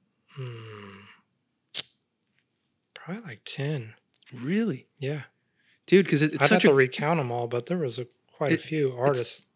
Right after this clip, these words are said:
Speaker 2: dude, it's such a great idea
Speaker 1: Yeah.
Speaker 2: 'cause the, you know, historically, trains have been canvases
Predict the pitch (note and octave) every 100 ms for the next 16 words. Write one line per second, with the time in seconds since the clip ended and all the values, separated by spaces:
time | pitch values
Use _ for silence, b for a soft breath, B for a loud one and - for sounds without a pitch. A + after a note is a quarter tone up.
0 | - - E3 B2 F#3+ A3 E3+ C#3+ D#3 C3+
1 | B2 F3 G3+ - _ - C3+ C3 A#2+ -
2 | E3 C#3 B2+ B2+ B2 B2 _ - D3 A#2+
3 | A#2 - _ b b b b b _ _
4 | - D3 - D#3+ G3+ G#3 D3+ C#3 C#3 -
5 | - - D3+ F3+ F#3 C#3 C3+ C3+ B2+ -
6 | D3 D3 C3 - F2+ - -